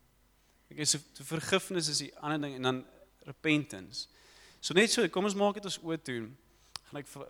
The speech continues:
in, vir die Here vra in 'n minuut. Here, as hier so vanoggend mense is, ehm, met u wil, met u wil praat, Here, en ons het, ons het afbreek gedoen in verhoudings, Here, ons het, of dit nou selfs oor rasse was, Here, ons was net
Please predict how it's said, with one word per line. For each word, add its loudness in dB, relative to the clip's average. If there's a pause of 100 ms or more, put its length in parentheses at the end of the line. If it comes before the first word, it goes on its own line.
in, -8 (500)
vir -12
die -2
Here 0
vra 6
in 4
'n 2
minuut. 0 (800)
Here, 4
as 8
hier 0
so 4
vanoggend 0
mense 6
is, -12 (1120)
ehm, 2 (1500)
met 0
u 0
wil, -8
met -2
u -2
wil 2
praat, 4
Here, 4
en -2
ons 0
het, -2
ons -8
het -8
afbreek -2
gedoen -2
in 0
verhoudings, 2
Here, -4
ons 2
het, 2 (420)
of -14
dit -2
nou 8
selfs 6
oor 6
rasse 6
was, 0
Here, -4
ons 0
was 4
net -2